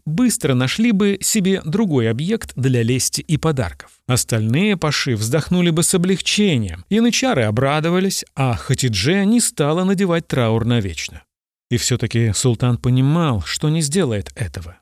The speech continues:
Ибрагим стал единомышленником так давно, что они столько пережили, передумали вместе, столько приняли решений, стали братьями по духу.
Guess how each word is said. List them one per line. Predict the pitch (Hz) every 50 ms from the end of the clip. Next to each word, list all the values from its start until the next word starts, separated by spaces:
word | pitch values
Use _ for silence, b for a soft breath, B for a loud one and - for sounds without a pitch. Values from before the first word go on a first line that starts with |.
| _ _ -
Ибрагим | 131 123 117 120 123 120 139 165 160
стал | - - - 151 151 151 151
единомышленником | 123 98 147 139 151 151 143 135 135 147 160 151 - - 147 143 139 - 139 135 131
так | 123 - 147 143 139 123
давно, | 101 - 120 104 101 117 131 160 156 131
что | 110 - - - - 107
они | 101 101 101 104
столько | 101 - - - - - 147 143 135 113 - 113
пережили, | 98 - - 139 147 139 117 110 98 - 98 95 98 104 - -
передумали | 139 131 127 135 123 131 165 175 170 151 139 131
вместе, | 127 120 135 160 180 175 156 - - - 120 95
столько | - - - - - 180 175 175 175 160 - 165
приняли | 147 - 160 180 170 156 143 120 117
решений, | 104 110 110 - - - 196 196 185 160 135 120 98 - _
стали | - - - - - 165 165 170 160 151 143 127 - -
братьями | 139 120 127 127 135 139 139 123 - - 143 127 127 123
по | - - 117
духу. | 104 107 120 113 92 - - 82 76